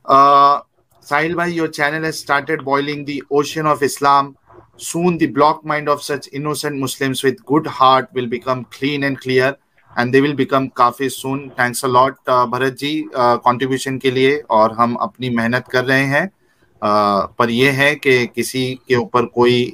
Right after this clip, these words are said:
जबन नहीं है हमारा, हम अच्छे तरीके से अहसन तरीके से हम अपने एतराज़ को रखेंगे और अपने मेहमान को या अपने caller को जवाब का भी मौका देंगे। बस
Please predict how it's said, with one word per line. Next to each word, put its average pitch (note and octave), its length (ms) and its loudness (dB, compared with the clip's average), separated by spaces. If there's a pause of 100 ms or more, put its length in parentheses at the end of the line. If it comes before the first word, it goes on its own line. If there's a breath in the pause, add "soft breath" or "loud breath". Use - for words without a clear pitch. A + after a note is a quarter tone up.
जबन A2 320 0
नहीं B2+ 280 -2
है C3 100 0
हमारा, B2+ 460 0 (120)
हम A2 380 -2
अच्छे A2+ 280 -4
तरीके A#2+ 400 2
से A#2 320 2 (520 soft breath)
अहसन C3+ 400 -4
तरीके C3 360 0
से C3 140 -4
हम B2 340 -2
अपने A#2+ 440 -4
एतराज़ A#2 380 0
को B2 100 -4
रखेंगे B2 600 -2
और G#2+ 220 0
अपने A2 640 0
मेहमान A2+ 520 0
को A2+ 320 2
या A2 120 0
अपने G#2+ 240 -6
caller G#2+ 340 0
को B2 300 0 (340)
जवाब B2+ 360 4
का D3+ 80 -2
भी D3+ 100 -4
मौका C3+ 300 -2
देंगे। D#3+ 260 -2
बस - 380 -2